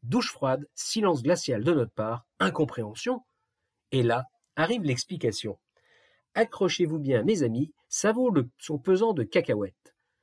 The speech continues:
Le niveau de relargage d'impuretés dans le produit filtré mesuré est tellement faible avec notre filtre qu'il est inté-,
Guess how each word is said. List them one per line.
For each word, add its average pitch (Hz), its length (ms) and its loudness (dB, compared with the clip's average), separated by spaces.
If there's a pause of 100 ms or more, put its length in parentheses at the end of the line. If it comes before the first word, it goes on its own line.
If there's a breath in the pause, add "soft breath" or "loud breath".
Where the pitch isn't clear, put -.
(380)
Le 143 180 6
niveau 214 400 4
de 113 80 -4
relargage 143 680 2
d'impuretés 160 680 -4 (160)
dans 117 80 0
le 143 100 6
produit 233 380 -2
filtré 160 600 -4
mesuré 226 540 0
est 123 220 -4
tellement 214 340 2
faible 151 400 4
avec 120 300 -6
notre 165 240 -2
filtre - 420 -10 (160)
qu'il 202 220 0
est 131 160 0
inté-, 170 320 0